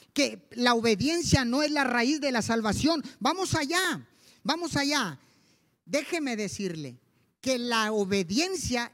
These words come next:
estaba puesta en el Antiguo Testamento a los que caminaban bajo la ley. Allá voy. Los que caminaban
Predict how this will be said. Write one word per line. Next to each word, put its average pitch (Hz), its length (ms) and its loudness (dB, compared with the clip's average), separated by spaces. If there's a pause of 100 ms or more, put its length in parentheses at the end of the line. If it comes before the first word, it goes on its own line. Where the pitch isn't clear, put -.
estaba 320 720 -2
puesta 226 840 -2 (540)
en 247 260 2
el 240 120 2
Antiguo 277 600 0
Testamento 240 960 -4 (200)
a 220 120 -2
los 220 220 -2
que 220 120 -4
caminaban 247 680 -2
bajo 240 300 -2
la 233 100 2
ley. 226 480 -2 (1500)
Allá 214 260 0
voy. 277 360 0 (1900)
Los 247 320 0
que 226 160 -6
caminaban 220 720 0